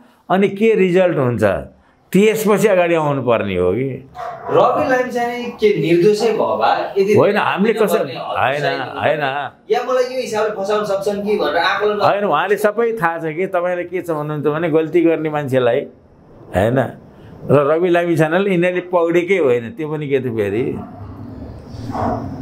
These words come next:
Speaker 1: रवि लामिछानेलाई यिनीहरूले पौडिने तागत पनि थिएन। यी जम्मै लोभी पापी थिए।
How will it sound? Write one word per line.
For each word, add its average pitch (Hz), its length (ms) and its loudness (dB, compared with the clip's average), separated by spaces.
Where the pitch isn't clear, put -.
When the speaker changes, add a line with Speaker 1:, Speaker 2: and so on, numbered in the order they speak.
Speaker 1:
रवि 196 300 4
लामिछानेलाई 190 880 0
यिनीहरूले 180 320 -2
पौडिने 170 340 0
तागत 139 300 0
पनि 156 240 -4
थिएन। 147 200 -4
यी 170 80 8
जम्मै 180 260 4
लोभी 175 320 4
पापी 165 240 4
थिए। 143 240 -4